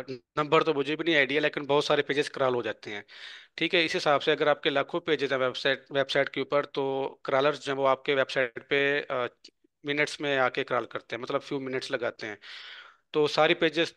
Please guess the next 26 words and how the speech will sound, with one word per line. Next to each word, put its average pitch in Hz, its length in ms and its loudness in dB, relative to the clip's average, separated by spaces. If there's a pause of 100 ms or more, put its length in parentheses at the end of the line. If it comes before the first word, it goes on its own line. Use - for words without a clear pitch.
वेबसाइट 151 540 0
कभी 156 200 0
भी 156 120 -2
क्रॉल 147 340 2
नहीं 156 100 -6
होती, 139 300 -4
जितने 147 300 -8
भी 156 100 -2
वेबसाइट 143 380 2
के - 120 -8
ऊपर 139 140 -6
पेजेस 135 320 -2
होंगे 131 180 -2
वो 131 80 -4
सारे 139 280 2
क्रॉल 131 260 0
कभी 135 340 -4
भी 139 140 -4
नहीं 139 160 -4
होते। 135 300 -2
जितना 143 420 -4
टाइम 135 300 0
होता 135 300 2
है 135 180 4
या 131 80 2
जितना 139 640 -2